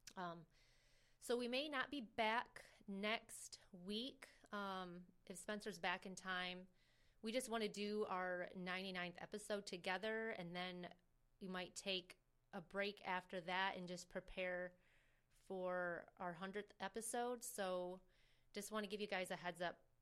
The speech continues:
about our, our new schedule. So this week has been pretty eventful in the news. Um, and I'm just gonna get into the first article here. Uh, here we go.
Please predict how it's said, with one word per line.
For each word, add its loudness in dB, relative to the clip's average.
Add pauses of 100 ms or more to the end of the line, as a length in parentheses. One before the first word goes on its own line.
(260)
about 2
our, -2 (140)
our -4
new -2
schedule. -2 (1080)
So -6 (920)
this -4
week -4
has -4
been 0 (160)
pretty 2
eventful 2 (320)
in -2
the 0
news. 2 (320)
Um, -4 (1040)
and -2
I'm 2
just -6
gonna 2
get 4
into 0
the 2
first 2
article 4
here. 2 (1200)
Uh, -6 (1000)
here -10
we -12
go. -6